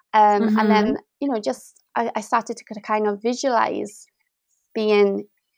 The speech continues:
Speaker 1: in the sea. So I'm already creating those little networks that
Speaker 2: Yeah.
Speaker 1: we can do, the magic of
Speaker 2: Mm-hmm.
Speaker 1: our, our bodies and our brains.
Speaker 2: Yes.
Speaker 1: And now I literally, this summer, I went into the sea. I didn't go, like, over my head deep, but I went free. I went in the waves and I was swimming in the sea.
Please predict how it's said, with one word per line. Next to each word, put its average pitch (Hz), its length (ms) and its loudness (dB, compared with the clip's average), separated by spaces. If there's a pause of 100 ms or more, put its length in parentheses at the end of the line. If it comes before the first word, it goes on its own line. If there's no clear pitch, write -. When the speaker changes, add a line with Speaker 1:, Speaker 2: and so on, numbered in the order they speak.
Speaker 1:
in 208 180 4
the 208 80 4
sea. 208 340 0
So 220 140 0
I'm 220 80 2
already 226 400 2 (100)
creating 208 600 2
those 202 260 2
little 208 260 -2
networks 208 580 -2
that 202 120 -2
Speaker 2:
Yeah. - 20 -2
Speaker 1:
we 214 80 0
can 214 200 -4
do, 214 400 0 (300)
the 220 60 -6
magic 220 420 0
of 214 120 2
Speaker 2:
Mm-hmm. 208 320 2
Speaker 1:
our, 202 120 2
our 202 40 4
bodies 202 480 0
and 196 100 -6
our 196 60 -2
brains. 208 460 -2
Speaker 2:
Yes. 208 160 -8 (460)
Speaker 1:
And 247 160 0
now 214 420 2 (100)
I 233 180 0
literally, 240 320 -6
this 240 160 -6
summer, 208 500 0
I 214 100 0
went 214 180 -2
into 220 280 -2
the 214 80 -4
sea. 208 440 0 (180)
I - 60 -8
didn't 262 180 2
go, 208 80 -4
like, - 380 -6
over 208 200 -2
my 202 120 0
head 214 340 0
deep, 202 260 -6
but - 120 -4
I 220 80 4
went 214 220 -2
free. 240 300 -2
I 196 40 0
went 202 160 0
in 202 80 0
the 208 80 -2
waves 226 420 0
and 214 120 -2
I 202 40 2
was 208 240 -2
swimming 247 320 -2
in 208 120 0
the 208 80 -6
sea. - 380 -10